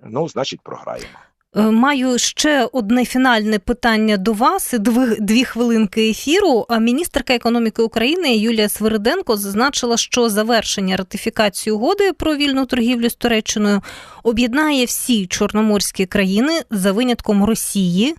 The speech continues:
Speaker 2: в єдиний економічний простір, взаємовигідний для всіх країн. Чи бачили ви, можливо, реакцію Росії з приводу цієї угоди, е, на, е, України та Туреччини? І чи можна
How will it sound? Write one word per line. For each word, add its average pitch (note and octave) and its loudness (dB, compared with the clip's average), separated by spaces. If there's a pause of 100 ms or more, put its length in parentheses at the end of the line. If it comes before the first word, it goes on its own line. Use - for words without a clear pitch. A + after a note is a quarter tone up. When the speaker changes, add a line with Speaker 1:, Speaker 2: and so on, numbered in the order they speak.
(120)
Speaker 2:
в F#3+ -10
єдиний G3 0
економічний G3 0
простір, C4 -2
взаємовигідний G#3+ 0
для G3 2
всіх G#3 -4
країн. G3 -2 (680)
Чи E4+ 0
бачили D#4+ 2
ви, D#4 0
можливо, C#4+ 2
реакцію C#4 0
Росії C4+ 0
з - -8
приводу G#3+ -2
цієї G#3+ 0
угоди, F#3+ 0
е, G3+ 0
на, G3+ 2 (600)
е, F#3 -2
України G#3+ 0
та G3+ -2
Туреччини? G#3+ 0
І G#3+ 0 (160)
чи B3+ -2 (400)
можна C4 2